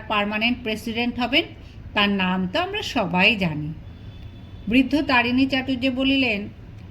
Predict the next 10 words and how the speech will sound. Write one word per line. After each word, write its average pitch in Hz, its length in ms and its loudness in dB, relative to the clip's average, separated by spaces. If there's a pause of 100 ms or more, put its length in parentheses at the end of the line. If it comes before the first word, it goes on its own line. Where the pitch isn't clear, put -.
"সেই 226 240 4
সঙ্গে 262 280 2
একটা 285 420 2 (480)
পণ 247 300 4
প্রথা 294 300 -2
নিবারণী 302 520 2
সমিতিও 294 640 0
হওয়া 190 320 0
আবশ্যক, 160 520 -2 (540)
দেশটা 180 540 2